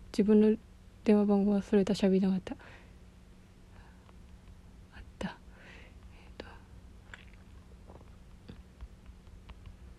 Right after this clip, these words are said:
はい、はい、はい。はい。はい。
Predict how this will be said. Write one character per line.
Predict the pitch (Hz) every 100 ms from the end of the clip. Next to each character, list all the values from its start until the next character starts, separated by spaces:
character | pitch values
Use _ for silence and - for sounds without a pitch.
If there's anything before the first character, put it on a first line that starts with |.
| - - -
は | - 202
い、 |
は | 185 214 208
い、 | -
は | 226 208
い。 | 208 - - - - -
は | - 208
い。 | 196 - - - - - - - - - - - - - -
は | 220 196
い。 | 196